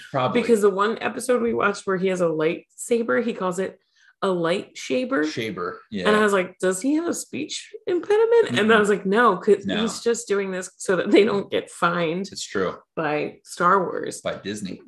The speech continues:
Speaker 2: Yeah, oh, oh, right, right, right. Excuse us. So Ryan and his
Speaker 1: <laughs>
Speaker 2: mom, uh, in what we assume is their, they have a mansion now. If you watch
Speaker 1: Yes.
Speaker 2: the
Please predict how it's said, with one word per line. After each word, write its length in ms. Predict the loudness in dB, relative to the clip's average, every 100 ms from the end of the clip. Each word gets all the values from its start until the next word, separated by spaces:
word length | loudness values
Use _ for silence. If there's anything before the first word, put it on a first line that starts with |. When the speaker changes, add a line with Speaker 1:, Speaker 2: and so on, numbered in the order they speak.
| -8
Speaker 2:
Yeah, 240 | -2 0 0
oh, 160 | -2 0
oh, 100 | 0
right, 240 | 0 0
right, 160 | -4 -6
right. 260 | -6 -6
Excuse 440 | -8 -8 -2 0 0
us. 180 | 0 -6 -16 -2
So 220 | 4 6
Ryan 260 | 6 4 4
and 120 | 4
his 120 | 2
Speaker 1:
<laughs> 60 | 2
Speaker 2:
mom, 180 | 2 0 -10 -20 _
uh, 320 | 2 2 2 -2 -4
in 340 | -4 -2 -6 -10
what 320 | -2 -2 -2
we 160 | 0 0
assume 360 | 0 0 0 0
is 160 | -2
their, 320 | -2 -2 -2 0
they 200 | 0 2
have 160 | -2
a 60 | -2
mansion 520 | -2 -4 -6 -6 -4
now. 180 | -2 -2
If 100 | 0
you 140 | -2
watch 360 | 2 4 4 2
Speaker 1:
Yes. 100 | -2
Speaker 2:
the 120 | -2